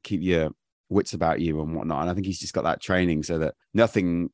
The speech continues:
phases him. And my mum would always say he's very good in a crisis, and he, and he is, because he's just like, "Right, what are we doing? Let's sort this out." So yeah, he was just very, um, matter of fact about, about stuff, I suppose, which is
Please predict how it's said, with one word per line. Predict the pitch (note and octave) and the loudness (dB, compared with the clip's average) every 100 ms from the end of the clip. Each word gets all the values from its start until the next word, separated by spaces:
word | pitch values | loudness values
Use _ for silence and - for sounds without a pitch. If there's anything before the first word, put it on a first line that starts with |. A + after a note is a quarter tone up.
| _ | _
phases | - G#2 F#2 E2+ | 2 4 4 -2
him. | D#2 | -6
And | D#2+ | -4
my | E2+ | -2
mum | F2 G2 | 0 0
would | F#2 | 0
always | F2 - | -2 -2
say | E2+ | -4
he's | E2 | -2
very | E2 F#2+ F2 | 0 0 0
good | E2+ | -4
in | D#2+ | -8
a | |
crisis, | E2 F#2+ F2+ - B1+ C2+ - - - | -6 0 0 -2 -6 -10 -12 -14 -6
and | E2+ | -4
he, | E2 - | -4 -4
and | E2+ | -4
he | E2 F2+ | 0 0
is, | D#2 E2+ - | -2 -6 -12
because | - D#2+ | -10 -10
he's | D2+ D#2+ | -8 -8
just | - E2 | -8 -4
like, | D#2 | -4
"Right, | D#2+ F#2 F2 D2 - | -2 0 0 -2 -10
what | F#2+ G2 | -6 -2
are | F2+ | -2
we | F2 | -2
doing? | F2+ E2+ E2 D#2 | 0 0 -2 -4
Let's | D2+ - | -6 -8
sort | - - E2+ | -10 -8 -10
this | C#2 F#2 | -8 -4
out." | D#2+ - - - - - | -4 -4 -12 -20 -20 -20
So | - A2 - F#2 - _ _ | -2 2 4 2 0 _ _
yeah, | B2 C3+ A2+ | 4 6 6
he | B2 | 4
was | A#2+ G#2+ | 2 0
just | A#2 G#2 | -4 -2
very, | A2+ A2 G#2 G2+ - | 2 4 4 2 2
um, | F#2 F#2 F2+ E2+ D#2+ D#2+ - _ | 0 0 -2 -6 -8 -12 -16 _
matter | - G2 - | -8 -6 -6
of | F#2+ | -2
fact | G#2+ G2 G2 | 0 0 0
about, | G2+ G#2 - | -2 -2 -2
about | G2+ G2+ | -2 -2
stuff, | - - B2 A#2+ | -2 -2 -2 -4
I | |
suppose, | A2+ - A#2+ C3+ C#3 | -14 -6 -2 -2 -4
which | G#2+ - | -8 -8
is | F#2 F2+ | -10 -10